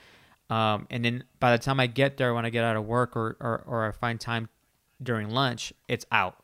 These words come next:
There's no more. There's nothing. And so I was a-, I, I pretty much had to take some, uh, supplies from work 'cause there were,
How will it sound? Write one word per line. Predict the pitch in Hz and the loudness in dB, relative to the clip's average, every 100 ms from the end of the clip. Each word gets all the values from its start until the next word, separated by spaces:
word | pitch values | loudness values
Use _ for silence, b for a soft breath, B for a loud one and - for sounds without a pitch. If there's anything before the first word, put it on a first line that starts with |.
| - | -6
There's | 110 104 | -4 -2
no | 110 | -4
more. | 107 101 95 | -4 -6 -8
There's | 101 98 | -8 -6
nothing. | 104 101 - 92 - b b b b b b b b - | -2 -4 -4 -14 -16 b b b b b b b b -4
And | 117 113 110 107 101 - - _ _ _ | 0 2 2 0 -4 -10 -14 _ _ _
so | - - 120 110 107 101 - _ _ _ _ _ _ _ _ _ _ _ 131 | -10 0 4 4 4 0 -4 _ _ _ _ _ _ _ _ _ _ _ 4
I | 127 123 123 120 120 - _ _ _ - _ | 6 6 6 4 0 -6 _ _ _ -20 _
was | 139 135 | -4 -2
a-, | 107 127 - | 0 -2 0
I, | 127 131 | 2 2
I | 135 | 0
pretty | - 185 | 2 2
much | 185 170 | 4 2
had | - 151 151 | 4 2 2
to | 139 | -2
take | - 135 | -2 -2
some, | 127 139 127 117 107 _ b b b b b _ | -2 -2 -2 -2 -8 _ b b b b b _
uh, | 123 113 107 104 101 101 95 98 - _ _ _ _ _ _ _ _ - | -2 0 2 0 0 -2 -6 -12 -20 _ _ _ _ _ _ _ _ -14
supplies | - 123 - 131 135 127 | -10 -2 2 4 4 2
from | - 110 | -2 -8
work | 110 135 135 - | 0 0 0 -4
'cause | 113 | -8
there | 113 | -4
were, | 117 110 | -6 -6